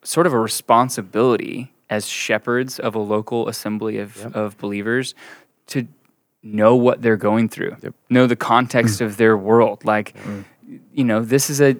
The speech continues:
Speaker 1: a unique pocket of Houston, which is a unique pocket of the U S A, which is a unique pocket of the world. And the way that it, people practice their Christian faith
Speaker 2: Mm.
Speaker 1: here is different.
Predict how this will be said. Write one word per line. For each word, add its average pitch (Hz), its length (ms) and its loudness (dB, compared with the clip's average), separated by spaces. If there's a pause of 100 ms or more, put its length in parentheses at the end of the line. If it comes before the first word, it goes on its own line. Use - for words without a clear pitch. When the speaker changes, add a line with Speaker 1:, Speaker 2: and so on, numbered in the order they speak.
(120)
Speaker 1:
a 127 80 4
unique 131 540 2
pocket 131 480 0
of 123 200 2
Houston, 139 400 0
which 127 120 -2
is 117 80 -4
a 117 100 -2
unique 131 380 0
pocket 123 340 0
of 127 160 -2
the 120 80 -2
U 120 140 2
S 123 160 -2
A, 127 100 0
which 120 140 -8
is 113 60 -8
a 113 40 -6
unique 123 300 -4
pocket 120 320 0
of 113 80 -10
the 113 40 -8
world. 127 280 0
And 117 80 -6
the - 20 -4
way 113 140 0
that 120 100 -4
it, - 200 -14
people 127 280 -2
practice - 480 -2
their 113 160 -4
Christian 113 400 -8
faith 113 420 0
Speaker 2:
Mm. - 300 -20
Speaker 1:
here 151 320 4
is 123 220 2
different. 127 400 -2